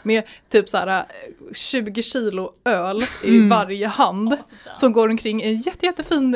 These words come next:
Speaker 1: vad heter det, en dun-, dundirl.
Speaker 2: Di-,
Speaker 3: Ja,
Speaker 2: dirndl.
Speaker 1: Din-, dirndl. Ja, går omkring i en jättefin dirndl och liksom, och är så fruktansvärt starka! Och sen sj-, själv kollar man på dem och bara, <laughs> det där hade man aldrig klarat.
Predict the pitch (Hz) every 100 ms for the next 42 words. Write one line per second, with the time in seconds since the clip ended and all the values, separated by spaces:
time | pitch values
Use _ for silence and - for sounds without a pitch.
0 | 214 247 233 180 180 180 - 202 196 240
1 | 202 175 - 185 240 208 180 214 208 262
2 | 302 311 - 294 311 320 202 170 143 165
3 | 277 294 302 170 185 233 - - - -
4 | 208 208 240 247 247 226 202 247 _ 226
5 | 233 202 233 240 220 - 180 202 190 180
6 | 180 190 190 180 190 - - - 285 285
7 | 285 285 - 453 494 415 - 330 370 339
8 | - 320 277 285 240 - - 440 - 269
9 | 240 262 254 247 254 226 226 208 208 208
10 | 190 214 - 220 _ _ - - 302 -
11 | - 330 311 311 302 277 262 - 220 254
12 | 349 320 277 269 - 269 330 415 415 494
13 | - 339